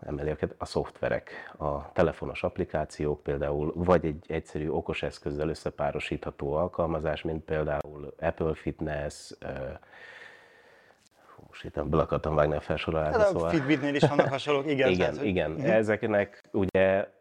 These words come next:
Speaker 1: megvan az az előnye, hogy bárhol használhatod, viszonylag könnyen hozzáférhetők, viszont egyáltalán nem személyre szabottak, egyáltalán nem adnak visszajelzést, tehát hogy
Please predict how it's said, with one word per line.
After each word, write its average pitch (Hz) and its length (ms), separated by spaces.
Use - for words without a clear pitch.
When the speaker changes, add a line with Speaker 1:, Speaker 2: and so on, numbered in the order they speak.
Speaker 1:
megvan 120 300
az 98 100
az 90 120
előnye, 87 280
hogy 76 120
bárhol 92 320
használhatod, 85 800
viszonylag 85 500
könnyen 104 300
hozzáférhetők, 92 840
viszont 87 320
egyáltalán 78 480
nem 71 340
személyre 90 420
szabottak, 76 800
egyáltalán 78 540
nem 71 140
adnak 69 260
visszajelzést, 71 760
tehát - 240
hogy 73 160